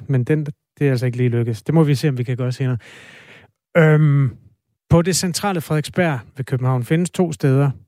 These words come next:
skriver Allan. "To steder, som er udsat for støjforurening. Det ene sted, øh, er forureneren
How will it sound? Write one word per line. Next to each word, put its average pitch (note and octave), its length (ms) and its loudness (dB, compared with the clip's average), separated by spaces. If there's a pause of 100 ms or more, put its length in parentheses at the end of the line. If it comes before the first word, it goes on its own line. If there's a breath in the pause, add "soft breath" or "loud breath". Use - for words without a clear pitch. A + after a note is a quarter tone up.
(160)
skriver A#2+ 260 -2
Allan. A#2 280 -4 (160)
"To G#3+ 160 2
steder, D3+ 300 0
som D3 220 -2
er B2+ 40 0
udsat C3 320 0
for - 100 -8
støjforurening. A#2 800 -4 (100)
Det D3+ 120 2
ene F#3 140 2
sted, D3+ 360 0 (320)
øh, C3+ 280 0
er D3+ 180 0
forureneren C3+ 580 -2